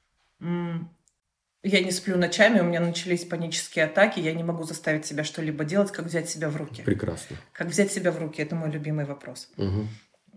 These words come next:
Speaker 1: Э, третью еще не придумала. Щас, щас
Speaker 2: Давай
Speaker 1: придет.
Speaker 2: тогда остановимся на втором твоем любимом вопросе. Как взять себя в руки?
Speaker 1: М.
Speaker 2: Что делать? Панические атаки, ночью не сплю.
Speaker 1: К
Speaker 2: Дурные
Speaker 1: доктору
Speaker 2: мысли.
Speaker 1: сходить,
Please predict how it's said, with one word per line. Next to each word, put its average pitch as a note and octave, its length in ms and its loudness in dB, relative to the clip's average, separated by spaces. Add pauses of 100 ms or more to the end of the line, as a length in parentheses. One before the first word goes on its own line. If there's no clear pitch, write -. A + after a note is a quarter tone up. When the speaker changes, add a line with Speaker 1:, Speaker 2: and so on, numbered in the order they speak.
Speaker 1:
Э, D3+ 400 -2
третью F#3+ 300 0
еще F3 140 -6
не E3 80 -6
придумала. D3 560 -6
Щас, - 160 -10 (260)
щас - 60 -8
Speaker 2:
Давай D#3 200 12
Speaker 1:
придет. D3+ 160 12
Speaker 2:
тогда C#3 120 12
остановимся C3+ 540 8
на B2+ 80 8
втором B2+ 360 8
твоем A#2 180 10
любимом A2+ 320 10
вопросе. G2 460 2
Как D3+ 320 6
взять A2+ 260 6
себя F2+ 260 0
в - 100 -6
руки? - 280 -10 (720)
Speaker 1:
М. D#3+ 720 -4
Speaker 2:
Что D3+ 220 6
делать? G2 420 4
Панические A#2 560 6
атаки, F2+ 340 2
ночью A2 360 4
не G2 100 4
сплю. E2+ 420 -6 (800)
Speaker 1:
К - 40 -4
Speaker 2:
Дурные A#2+ 360 12
Speaker 1:
доктору C3 140 12
Speaker 2:
мысли. G#2 180 10
Speaker 1:
сходить, F#2+ 440 -2